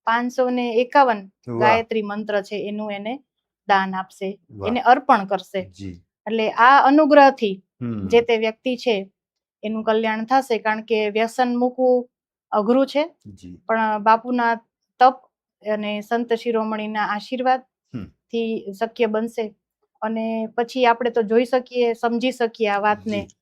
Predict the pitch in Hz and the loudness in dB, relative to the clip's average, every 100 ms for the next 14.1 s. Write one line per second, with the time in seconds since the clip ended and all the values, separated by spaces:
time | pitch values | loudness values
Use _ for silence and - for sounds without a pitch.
0 | _ 95 95 90 - 220 226 233 226 220 | _ -14 -12 -8 -2 0 6 6 6 2
1 | 214 208 _ _ _ _ _ _ _ _ | -4 -8 _ _ _ _ _ _ _ _
2 | _ _ _ _ - 233 247 240 254 294 | _ _ _ _ -6 -2 -2 2 2 4
3 | 320 302 247 277 294 285 247 233 233 233 | 4 4 2 4 4 6 6 4 6 4
4 | 214 208 202 196 214 214 233 196 233 220 | 2 -2 -8 -8 -4 0 0 0 -4 -4
5 | 214 233 208 214 - 202 208 196 - 190 | -4 -4 -4 -6 -10 -8 -6 -8 -10 -20
6 | _ _ 107 92 95 87 - 254 285 269 | _ _ -18 -12 -14 -12 -2 2 2 0
7 | 285 285 277 233 269 269 262 262 262 _ | -2 2 0 4 4 6 6 2 -2 _
8 | _ _ 226 226 226 220 240 311 302 262 | _ _ -6 -2 2 8 8 8 4 6
9 | 254 262 233 226 226 - 208 214 240 240 | 4 2 -2 -4 -6 -4 -4 -4 -4 -2
10 | 240 233 233 226 226 220 214 208 214 214 | -2 -2 -2 -2 -4 -6 -4 -4 -2 -6
11 | 202 208 208 _ _ _ _ - 220 233 | -6 -10 -16 _ _ _ _ -6 -2 -2
12 | 226 233 233 247 208 214 214 208 202 - | -2 -2 -2 -4 -8 -8 -6 -8 -12 -6
13 | 226 233 240 240 233 220 254 - 254 208 | -4 -2 -2 0 0 0 0 -2 -4 -4
14 | - | -4